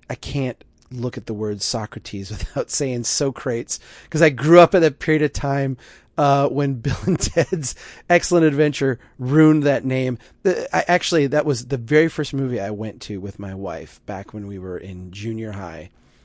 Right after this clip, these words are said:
Bill and Ted's Excellent Adventure. This is a diversion, uh, in case you didn't know. And, uh, at the time, like, the next year, I took, uh, a class on philosophy, and we had to read Plato's Republic, which is fascinating,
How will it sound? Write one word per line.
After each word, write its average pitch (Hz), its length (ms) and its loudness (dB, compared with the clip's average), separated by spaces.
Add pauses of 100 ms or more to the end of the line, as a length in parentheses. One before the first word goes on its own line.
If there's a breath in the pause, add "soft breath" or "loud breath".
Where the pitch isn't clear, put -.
(220 soft breath)
Bill 165 140 4
and 165 100 2
Ted's 139 180 -2
Excellent 131 340 -2
Adventure. 104 460 -8
This 110 180 -10
is 104 120 -10
a 98 80 -10
diversion, 90 640 -14 (180)
uh, 87 260 -14
in 107 100 -18
case 107 200 -12
you 98 60 -12
didn't 92 200 -12
know. 90 260 -14 (680 soft breath)
And, 160 360 2 (100)
uh, 139 380 2 (160)
at 156 80 0
the 147 80 -2
time, 170 640 0
like, 135 160 -8
the 139 100 -6
next 160 360 -4
year, 131 500 -4
I 110 120 -8
took, - 500 -8 (500 soft breath)
uh, 120 300 -2
a 131 60 -8
class 156 420 -2
on 117 160 -6
philosophy, 135 920 -6
and 127 240 -6
we 131 120 -4
had 123 140 -6
to 127 80 -6
read 107 500 -10
Plato's 104 320 -10
Republic, 208 480 -6
which - 180 -14
is 107 140 -10
fascinating, 104 640 -8